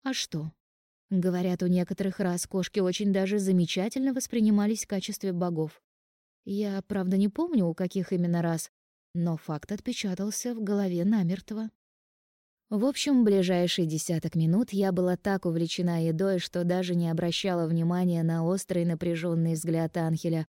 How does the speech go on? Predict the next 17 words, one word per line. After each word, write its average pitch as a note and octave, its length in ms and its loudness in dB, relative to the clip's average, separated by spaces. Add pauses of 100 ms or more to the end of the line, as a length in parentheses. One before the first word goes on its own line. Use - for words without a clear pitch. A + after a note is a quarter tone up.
(140)
который E3 400 -4
сидел D#3+ 400 -4
за D#3 120 -4
столом F#3 440 -2
напротив G3 440 -2
меня, F3+ 380 2 (380)
сложив D#3 460 -4
руки E3 240 -2
под - 180 -6
подбородком, D#3+ 680 -2 (360)
изредка D#3 500 -4
попивая D#3 480 0
из D3+ 80 -2
высокого D3+ 480 -2
бокала E3+ 480 -4
золотисто-жёлтое D3 1080 -4
вино. D3 360 -4